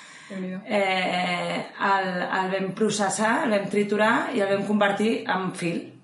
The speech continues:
Speaker 2: I amb aquest fil, doncs, des de fa mig anyet, tenim un teixit que és ecoreciclat, la, la composició, i que una mica el valor per nosaltres és que l'hem produït a Catalunya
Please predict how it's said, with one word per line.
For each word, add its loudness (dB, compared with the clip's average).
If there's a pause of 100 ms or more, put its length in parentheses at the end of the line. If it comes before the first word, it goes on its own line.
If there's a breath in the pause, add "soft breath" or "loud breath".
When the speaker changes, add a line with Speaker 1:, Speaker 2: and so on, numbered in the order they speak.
(140)
Speaker 2:
I -4
amb -4
aquest -4
fil, 0
doncs, 0
des -4
de -6
fa -4
mig -4
anyet, 0
tenim -2
un -4
teixit 2 (720 loud breath)
que 0 (120)
és 2
ecoreciclat, 2
la, -2
la -2
composició, -2
i -4
que 0
una 4
mica 2
el 4
valor 6
per 2
nosaltres 2
és 2
que 0
l'hem 2
produït 2
a 2
Catalunya 2